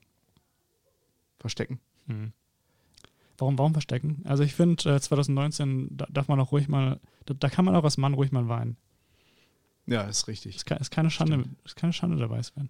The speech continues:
Speaker 1: Es war nur kurz vor Ziel und dann wollte ich da nicht völlig verheult in die Ferienhaus-Vermietung.
Speaker 2: Ja, okay. Gut, äh, ich darf die nächste Frage stellen, glaub ich, ne?
Speaker 1: Würde ich auch sagen, ja.
Speaker 2: Ähm, wir machen mal Lieder. Das ist eine leichte Frage.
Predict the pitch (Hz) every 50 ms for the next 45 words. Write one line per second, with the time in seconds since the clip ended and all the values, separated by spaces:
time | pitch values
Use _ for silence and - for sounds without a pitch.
0 | - _ - - - 123 131 127 117 - 135 127 - - 120 107 - - - 123
1 | 110 107 104 107 107 107 104 110 110 104 107 - - 107 101 101 101 104 - -
2 | _ _ - - - 113 104 - - - 95 101 104 104 113 - 104 104 98 -
3 | - 107 104 104 101 95 92 98 107 - - - _ _ _ _ _ _ _ _
4 | - 143 120 113 113 110 101 101 98 - 113 110 - - 143 127 117 - - _
5 | - 131 107 - - - - _ _ _ _ _ _ _ _ - - 147 - 170
6 | 170 - 143 135 139 - - - - 139 151 160 147 - - 120 120 120 - 120
7 | 117 127 131 - 143 165 190 202 - - - - - _ - 143 120 107 127 131
8 | 131 139 - - - 143 135 139 127 139 143 - 143 131 - - 98 92 92 101
9 | 135 _ _ _ _ _ _ _ _ _ _ _ _ _ _ _ _ _ _ _
10 | _ _ _ _ _ - 113 113 120 117 117 117 113 - - - 139 131 - -
11 | - _ _ _ _ _ _ _ _ _ _ _ _ _ _ _ - _ _ _
12 | _ _ _ _ _ _ _ _ _ - 120 120 113 120 120 127 113 107 110 113
13 | 113 117 117 120 - _ - - 127 117 117 120 123 - - - 143 135 135 127